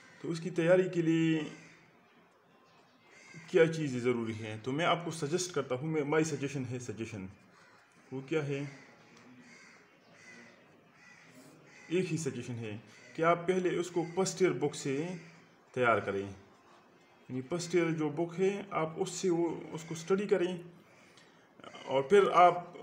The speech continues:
तनवीर अहमद मलिक की जो book है ये वाली, इनसे आप इसको एक नज़र देख ले तो इंशाल्लाह आपकी अच्छी सी तैयारी हो जाएगी। लेकिन कौन सी first year वाली book,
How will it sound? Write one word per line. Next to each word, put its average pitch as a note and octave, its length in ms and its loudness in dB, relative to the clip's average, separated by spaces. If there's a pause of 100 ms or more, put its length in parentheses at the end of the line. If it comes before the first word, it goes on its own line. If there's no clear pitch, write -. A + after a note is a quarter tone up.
(440)
तनवीर E3 320 4
अहमद D#3+ 260 2
मलिक E3 280 2
की D3 100 -6
जो C3 140 -4
book D3+ 140 -4
है D#3 260 -4
ये C#3 60 2
वाली, A2 460 0
इनसे D#3+ 380 0
आप A#2+ 300 -2 (340)
इसको D#3 500 -4
एक C3+ 180 -4
नज़र C#3 200 2
देख C#3+ 260 2
ले C#3+ 120 -2
तो C3+ 140 -6
इंशाल्लाह D#3+ 460 -2 (840)
आपकी D#3+ 240 -2
अच्छी E3 220 0
सी C3+ 100 -4
तैयारी C3+ 500 -2 (400)
हो A#2 100 -4
जाएगी। G2+ 540 -4
लेकिन D#3 260 -6
कौन A3+ 180 4
सी G3+ 100 -2
first E3+ 320 -2
year D3+ 80 4
वाली C3+ 220 4
book, A#2+ 380 -4